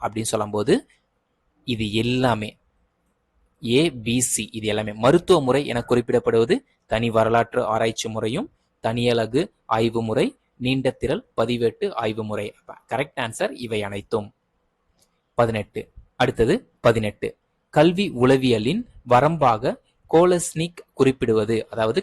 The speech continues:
கல்வி உளவியலின் வரம்பாக கோலஸ்னிக் குறிப்பிடுவது கற்பித்தல் முறைகள், குழந்தை கல்வி, நடத்தையை குறித்து கொள்ளுதல், எதுவும் இல்லை. இதுல எந்த ஆப்ஷன் கரெக்டா இருக்கும் அப்படின்னு சொல்லும்போது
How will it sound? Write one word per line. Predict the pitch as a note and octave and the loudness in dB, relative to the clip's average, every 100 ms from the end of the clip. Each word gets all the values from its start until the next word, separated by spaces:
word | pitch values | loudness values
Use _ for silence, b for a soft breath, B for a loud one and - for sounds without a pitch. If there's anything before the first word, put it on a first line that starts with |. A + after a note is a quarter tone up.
| _ | _
கல்வி | - B2+ D#3 F3+ | 0 0 0 -4
உளவியலின் | B2+ B2+ C3 B2+ A#2+ B2+ F#3+ C3+ | 0 0 0 2 0 0 -4 -2
வரம்பாக | A#2 B2+ B2 A2+ A2 F#3+ _ _ _ - | 0 0 2 2 2 -4 _ _ _ -12
கோலஸ்னிக் | - D3 D#3 C#3+ - D3 - - - | 4 6 6 4 -2 -4 -4 -6 -14
குறிப்பிடுவது | - B2+ B2+ A2 G#2+ A2 G#2+ - - _ | 2 2 2 0 0 0 -4 -10 -20 _
கற்பித்தல் | B2+ B2 - - - B2+ | 0 0 -2 -2 0 0
முறைகள், | A2+ A2+ A2 D#3 - - - | 2 0 2 -2 -4 -12 -8
குழந்தை | - B2+ C3 C3 B2+ | 2 2 4 0 -2
கல்வி, | A2+ G#2+ A#2 A3 _ _ | -4 -6 -6 -8 _ _
நடத்தையை | A#2+ A#2+ C3 - C3 C3 | -4 0 0 0 0 -2
குறித்து | - A#2 A2+ - - | -2 -2 -2 -2 -4
கொள்ளுதல், | - A2 G#2 D#3+ C4 _ - | -2 -2 0 -2 -2 _ -4
எதுவும் | A#2+ B2+ A#2+ | 2 4 4
இல்லை. | G#2+ G#2+ G#2 A2+ _ _ | 0 -4 -6 -8 _ _
இதுல | B2+ B2+ | -2 0
எந்த | A#2 C3+ E3+ | 0 0 0
ஆப்ஷன் | D#3+ B2+ - B2+ | 2 0 -4 -8
கரெக்டா | - A2+ - A#2 | -4 -4 -2 -4
இருக்கும் | A2 G#2+ A2 A2 | -4 -4 -6 -6
அப்படின்னு | G2+ - - | -10 -10 -8
சொல்லும்போது | G#2+ D3+ A2 F3 | -8 -6 -4 -4